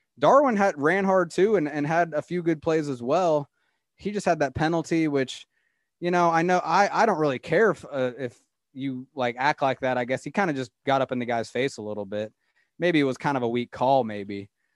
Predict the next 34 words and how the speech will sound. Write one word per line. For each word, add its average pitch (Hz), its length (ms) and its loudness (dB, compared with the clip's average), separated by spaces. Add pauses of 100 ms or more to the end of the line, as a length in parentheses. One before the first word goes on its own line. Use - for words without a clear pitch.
(380)
But 151 300 4
at 151 140 -4
the 147 60 -10
same 175 260 0
time, 151 360 2
you 135 60 2
know, 131 140 2
it's 123 100 -4
a - 40 -20
preseason 170 520 0
game. 139 420 0
You're 127 120 -4
fighting 160 360 0
for 139 180 -4
a 123 40 -8
spot. 127 480 -2 (460)
I 156 80 -2
just 156 160 -4
think 143 160 -2
you 143 100 -4
gotta 156 160 2
have 139 100 2
a 131 40 -2
little 127 200 0
more 123 140 -4
discipline 120 400 -8
to 117 60 -6
not 117 200 -6
do 120 120 -4
that. 117 180 -2
And 147 140 -2
you 175 60 -2
know 196 340 4
Andy 143 640 0